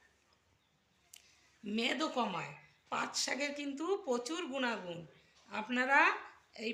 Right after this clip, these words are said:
আর এই পাট শাক খেতেও খুবই সুস্বাদু। আহ, এই পাট শাক, এই পাট শাক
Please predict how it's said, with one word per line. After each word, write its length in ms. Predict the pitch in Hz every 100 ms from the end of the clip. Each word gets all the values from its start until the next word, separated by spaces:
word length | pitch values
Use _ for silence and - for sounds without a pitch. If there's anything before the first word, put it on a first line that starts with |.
| -
আর 320 | - 214 214 220
এই 220 | - 240
পাট 240 | 233 220
শাক 200 | - 285 -
খেতেও 300 | 233 269 277
খুবই 340 | - 247 294
সুস্বাদু। 680 | - 262 247 - 269 262 339
আহ, 880 | 427 - - _ _ 220 220 220 220 214 - _ _ _ _ _ _ _ _ _ _ - - _ _ _ _ _ _ _ _ _ _ _ _ _ _ _ -
এই 120 | 262 240 -
পাট 200 | 240 240 -
শাক, 280 | 285 302 403 - - _ _ _ _ _ _ _ _ _ -
এই 140 | 240
পাট 280 | 233 233 233
শাক 360 | - 277 339